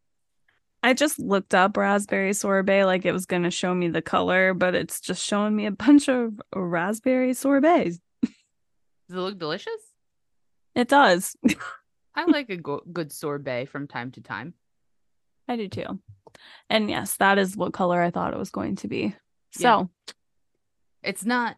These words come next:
Speaker 2: it's not dull like a raspberry sorbet ice cream. It's more bright,
Speaker 1: like
Speaker 2: I
Speaker 1: vibrant,
Speaker 2: feel.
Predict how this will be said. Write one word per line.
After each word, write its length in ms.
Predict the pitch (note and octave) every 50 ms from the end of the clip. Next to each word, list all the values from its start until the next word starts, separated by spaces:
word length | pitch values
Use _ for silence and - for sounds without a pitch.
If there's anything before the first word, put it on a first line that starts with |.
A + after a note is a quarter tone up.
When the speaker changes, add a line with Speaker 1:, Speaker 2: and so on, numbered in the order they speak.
| _ _ _ _ _ _ _ _ _ _ _ _ _ _ -
Speaker 2:
it's 200 | F3 - - -
not 520 | F3+ F#3 F#3 F#3 F3+ D#3+ - - - - - _ _ - E3 D3+ -
dull 640 | - E3 D#3 D#3 D#3 D3+ D#3 D#3 D#3+ E3 F3 E3+ - _ _ _ _
like 300 | - E3 D#3+ D#3 D#3+ - - - -
a 180 | E3 D3+ D3+
raspberry 580 | D3+ D3+ D3+ D3+ D#3+ D#3+ D3 D3 D#3+ D#3 D3+ D3+
sorbet 580 | - - - E3+ E3 D#3+ D3+ C#3+ D#3 D3+ D3 -
ice 280 | - D3+ D#3+ - -
cream. 380 | - - - F3 E3 D#3+ D#3+ D#3+
It's 160 | D3+ - -
more 160 | E3 D#3 D#3
bright, 220 | D3+ - - - -
Speaker 1:
like 200 | C#4 D4 B3 B3
Speaker 2:
I 40 |
Speaker 1:
vibrant, 560 | A3 - G#3+ G3+ G3+ G3+ F#3 G3 F#3+ F3+ - C3+
Speaker 2:
feel. 100 | C#3+